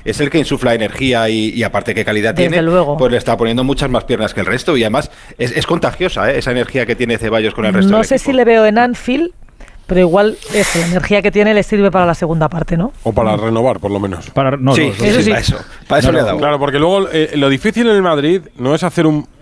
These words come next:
Speaker 3: mes tan bueno como el que ha hecho Ceballos. Lo difícil es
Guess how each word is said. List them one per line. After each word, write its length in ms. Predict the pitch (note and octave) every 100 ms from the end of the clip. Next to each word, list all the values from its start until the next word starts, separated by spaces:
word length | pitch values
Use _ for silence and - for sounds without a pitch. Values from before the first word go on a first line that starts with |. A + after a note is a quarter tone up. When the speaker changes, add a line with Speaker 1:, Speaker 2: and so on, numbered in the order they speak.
| -
Speaker 3:
mes 440 | B2 D#3 C#3+ - -
tan 180 | C#3 B2+
bueno 200 | C#3 C3
como 140 | B2
el 80 | A#2
que 60 | A#2+
ha 20 |
hecho 140 | A#2
Ceballos. 500 | A2 A#2+ F#2+ D#2+ -
Lo 100 | G2
difícil 360 | G#2+ - B2+ E3
es 180 | F3+